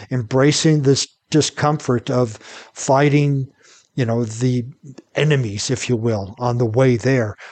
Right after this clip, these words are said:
So all of this is important. This commitment can be seen within Star Wars, within, uh, Wizard of Oz, all of them. You can see these, these parts of commitment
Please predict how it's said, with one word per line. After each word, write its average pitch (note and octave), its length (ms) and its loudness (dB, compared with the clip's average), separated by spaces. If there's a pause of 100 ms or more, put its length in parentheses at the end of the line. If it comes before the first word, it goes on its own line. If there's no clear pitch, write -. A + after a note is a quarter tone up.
So C#3 180 2
all D#3+ 280 6
of D3+ 120 4
this E3+ 240 4
is C#3 200 0
important. C#3+ 600 2
This C#3 160 2
commitment D3 580 0
can C#3 160 0
be B2+ 140 0
seen C#3 480 0 (540)
within C3+ 720 2
Star D3+ 460 2
Wars, D3 640 4
within, A#2+ 580 -2 (420)
uh, B2 200 -10 (140)
Wizard C#3 380 4
of C3 120 2
Oz, C#3 300 4
all F3+ 300 4
of D3+ 120 4
them. G#2+ 200 -6
You B2+ 80 -2
can C3 160 -2
see D#3+ 400 4
these, E3+ 560 4 (580)
these D#3+ 460 0
parts F3 500 0
of C3+ 140 -8
commitment D3 540 0